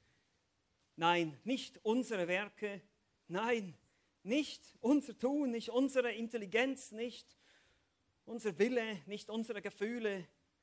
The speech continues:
nicht unsere Entscheidungen, nicht unsere Entscheidung für dich. Nichts kommt von uns.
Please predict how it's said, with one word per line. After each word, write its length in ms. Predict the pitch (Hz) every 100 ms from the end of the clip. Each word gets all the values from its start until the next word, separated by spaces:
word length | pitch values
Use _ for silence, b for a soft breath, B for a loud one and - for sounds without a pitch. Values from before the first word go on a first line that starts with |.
| b b b
nicht 300 | 320 - -
unsere 540 | 277 294 - 240 214
Entscheidungen, 1040 | 220 208 - 254 277 233 254 240 233 208 - _ _ _ _ _ _ _ _ _
nicht 560 | 175 208 - - - - _ _ _ _
unsere 400 | 185 175 190 175
Entscheidung 680 | 160 156 - 170 170 180 156
für 140 | - 147
dich. 560 | 147 143 - - - _ _ _ _ _
Nichts 640 | 175 202 233 - - - -
kommt 280 | 196 180 -
von 180 | 190
uns. 540 | 160 123 120 - -